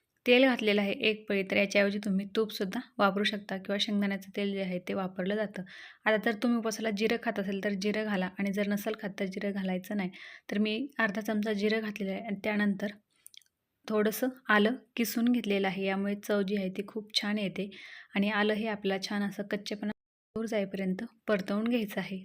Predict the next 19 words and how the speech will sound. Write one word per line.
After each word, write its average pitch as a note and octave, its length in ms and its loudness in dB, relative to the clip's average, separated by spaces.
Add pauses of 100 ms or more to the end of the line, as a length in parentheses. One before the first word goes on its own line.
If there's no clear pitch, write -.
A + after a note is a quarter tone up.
(120)
त्यानंतर G3+ 480 0 (460)
आपण G#3 260 0
हिरवी A3 280 2
मिरची G#3+ 320 -2
घालणार F#3+ 320 -2
आहोत, F#3+ 200 -4
तर G3 80 -4
हे G3+ 80 -4
चार G3+ 340 2
ते G#3+ 60 -4
पाच G#3+ 280 -6
हिरव्या G3+ 220 -2
मिरच्या F#3+ 300 -4
मी G3+ 180 -4 (240)
बारीक G3+ 360 0
अशा G3+ 200 -2
वाटून G3 340 -2
घेतलेल्या G3 380 -2
आहेत, F#3+ 240 -10